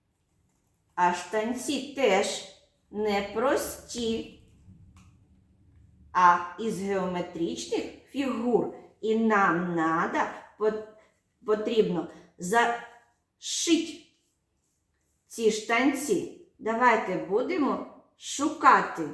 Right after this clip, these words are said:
ці геометричні фігури. Ось зайчик бігав,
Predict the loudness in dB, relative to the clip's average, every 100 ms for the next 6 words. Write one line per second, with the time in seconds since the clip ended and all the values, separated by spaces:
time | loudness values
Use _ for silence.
0 | -12 _ -16 -4 2 4 4 2 -2 -2
1 | -4 -6 -6 -6 -6 -4 -4 -2 2 4
2 | 4 0 -6 -16 _ _ _ _ _ -6
3 | 2 4 4 2 -4 -2 4 4 2 -2
4 | -6 -8 -18 -20 -20 -16 -12 -10 -8 -4
5 | 0 4 4 2